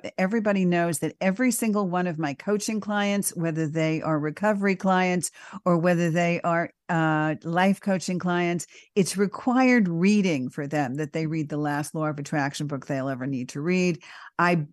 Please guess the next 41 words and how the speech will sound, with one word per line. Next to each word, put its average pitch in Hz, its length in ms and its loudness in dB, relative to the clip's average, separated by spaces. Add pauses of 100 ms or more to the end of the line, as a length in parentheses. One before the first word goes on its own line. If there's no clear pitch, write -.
(120)
bought 208 380 6
a 190 80 6
bunch 190 480 2
of 165 200 -4
just 202 420 -2
feel 226 340 2
goods 220 340 0
for 180 160 -6
my 147 220 0
family, 247 880 4
okay, 214 480 0
for - 160 -4
the 151 100 -4
holidays, 220 640 2
for 160 200 -6
Easter 190 360 0
and 160 140 -4
for - 140 -8
Passover, 208 760 0 (240)
and 160 180 0
gave 180 280 4
them 175 180 4
out, 180 300 2
like 160 260 0
Andrew 170 360 0
would 151 180 -6
say, 170 260 0
like 151 240 -2
stocking 190 480 -2
stuffer. 185 400 -2
It 160 60 -4
was, 143 160 -6
it - 140 -8
was 147 220 -4
much 170 440 0
easier 156 340 0
than 143 220 -2
coming 147 340 0
up 143 160 -4
with 143 140 -6
other, 143 340 -4